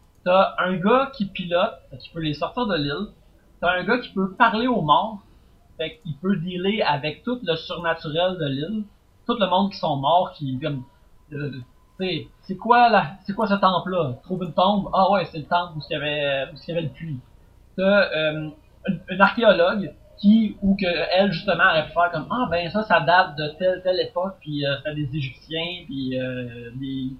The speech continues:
écrivains en cunéiforme, peu importe. Puis t'as un scientifique qui peut tout solutionner les shit de science-fiction de l'île.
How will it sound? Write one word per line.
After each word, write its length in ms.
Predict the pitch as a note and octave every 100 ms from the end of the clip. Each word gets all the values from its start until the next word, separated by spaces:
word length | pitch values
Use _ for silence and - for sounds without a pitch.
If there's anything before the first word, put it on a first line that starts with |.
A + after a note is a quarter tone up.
| - C#3+
écrivains 400 | - D3+ F3 D#3
en 100 | -
cunéiforme, 640 | D#3 D#3 C3 - E3 D3+
peu 140 | B2+ D#3
importe. 360 | D3 E3+ - - - -
Puis 160 | C4 C#4+
t'as 80 | G#3
un 80 |
scientifique 640 | F#3+ G3 F3 - G#3 B3 - - - -
qui 120 | - -
peut 400 | G3+ A3+ - - - -
tout 160 | D4
solutionner 580 | - G#3+ G3+ G3 F#3 G3
les 180 | G#3+ F3
shit 240 | - G3+
de 100 | E3+
science-fiction 680 | D#3+ E3+ D#3 - - E3+ E3+
de 80 | C#3+
l'île. 300 | D3 D3+ B2+